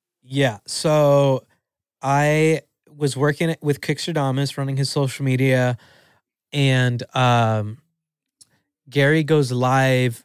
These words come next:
on Instagram one day, uh, I believe for his birthday, and he's,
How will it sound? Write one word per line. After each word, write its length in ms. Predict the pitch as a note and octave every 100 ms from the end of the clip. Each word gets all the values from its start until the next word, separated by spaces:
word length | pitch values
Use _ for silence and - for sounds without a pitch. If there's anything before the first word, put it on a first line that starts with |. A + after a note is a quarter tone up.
| -
on 200 | C3 A#2+
Instagram 560 | A#2+ B2+ C3+ A#2+ A2 G#2+
one 200 | G#2+ G2+
day, 380 | G#2 G2+ G#2 A2 _ _ _ _ _
uh, 460 | A#2 A2 G#2+ G#2 G#2
I 100 | -
believe 220 | B2+ C#3
for 160 | A#2+ C#3+
his 140 | A#2+
birthday, 640 | G2+ C3 A#2 - G#2+ G2 - _ _ _ _ _ -
and 340 | B2 A#2+ A#2 -
he's, 760 | - - C#3 B2 A#2+ A#2 A2+